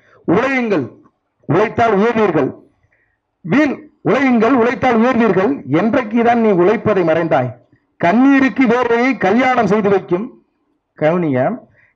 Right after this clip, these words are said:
"கண்ணீருக்கு வியர்வையை கல்யாணம் செய்து வைக்கும் உடைமை வர்க்கத்தின் புரோகித கூட்டம் கடமை என்ற மந்திரம் ஓதுகிறது.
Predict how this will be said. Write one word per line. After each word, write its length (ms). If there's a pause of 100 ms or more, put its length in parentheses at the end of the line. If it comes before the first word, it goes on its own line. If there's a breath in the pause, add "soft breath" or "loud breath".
"கண்ணீருக்கு 840
வியர்வையை 680
கல்யாணம் 480
செய்து 260
வைக்கும் 380 (600)
உடைமை 540
வர்க்கத்தின் 680
புரோகித 500
கூட்டம் 400 (480 soft breath)
கடமை 500
என்ற 260
மந்திரம் 460
ஓதுகிறது. 500